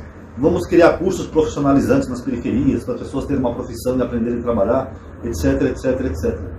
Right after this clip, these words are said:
Isso seria bem mais importante do que questões morais. Até porque se o país é de maioria cristã, né, pelo menos quase noventa por cento da população,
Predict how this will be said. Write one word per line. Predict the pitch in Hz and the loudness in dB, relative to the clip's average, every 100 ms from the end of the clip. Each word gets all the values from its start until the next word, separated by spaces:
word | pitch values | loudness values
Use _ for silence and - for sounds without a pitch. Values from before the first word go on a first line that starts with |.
| - - - - | -14 -16 -16 -12
Isso | 117 - | -10 0
seria | 143 151 | 6 8
bem | 117 147 226 | 8 6 4
mais | 240 | 2
importante | 185 175 160 127 131 | 0 0 2 2 0
do | 175 175 | -2 -4
que | 190 | -2
questões | 202 - 175 170 | -2 -2 -2 0
morais. | 202 202 170 - - - - - - - - | 0 2 0 -2 -6 -10 -10 -12 -12 -14 -6
Até | - - 185 | -2 2 2
porque | 175 190 | 2 0
se | 175 214 | 4 4
o | |
país | 240 208 202 | 6 6 6
é | 165 | 4
de | 143 147 | 2 4
maioria | 147 143 131 123 113 | 6 8 8 8 6
cristã, | 104 - - 175 208 - - - - - - | 2 -2 0 4 4 0 -12 -14 -14 -16 -6
né, | 127 160 - - - | -2 -2 -4 -10 -4
pelo | 117 | 2
menos | 127 123 | 4 4
quase | - 147 143 | 4 4 6
noventa | 120 131 127 | 4 4 2
por | - - | -4 -4
cento | 120 120 | -4 0
da | |
população, | 113 - 117 - 190 | -2 0 0 0 0